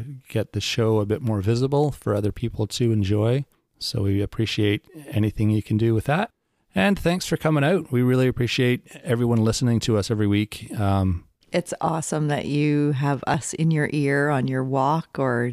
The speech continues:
Speaker 2: during your chores around the house or driving to and from work or commuting. However you listen to your podcast, we appreciate the time that you spend with us. Um, we value your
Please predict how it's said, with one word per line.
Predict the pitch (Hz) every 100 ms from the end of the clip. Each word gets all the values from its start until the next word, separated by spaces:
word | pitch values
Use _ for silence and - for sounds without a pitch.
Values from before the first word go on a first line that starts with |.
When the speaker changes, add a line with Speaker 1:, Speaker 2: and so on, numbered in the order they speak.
| 123
Speaker 2:
during | - 135 131 127 135
your | 131 127 123 131 - - _ -
chores | 196 185 180
around | 170 160
the | 156
house | 170 320 359 - -
or | - 139 135 -
driving | 185 202 190 190 190 190 190 190
to | - 190
and | 185
from | - 180 180
work | 180 190 196 -
or | 131 110 - 143 - _
commuting. | - 180 165 175 175 175 175 170 - _ _ -
However | 160 160 165 160 170
you | 165 156
listen | 151 - 156
to | 147 170
your | 156 156 147 139
podcast, | - 165 - 240 294 -
we | 165 139
appreciate | - 147 139 - 135 -
the | 135
time | - 135 127 131
that | 123
you | 131 123
spend | - - 123 120
with | 139
us. | 110 117 - -
Um, | - 120 117 117 _ - - _ _ -
we | 135 135 131 104 - _ _ -
value | 135 139 135 131 127 123
your | 113 123 117 113 120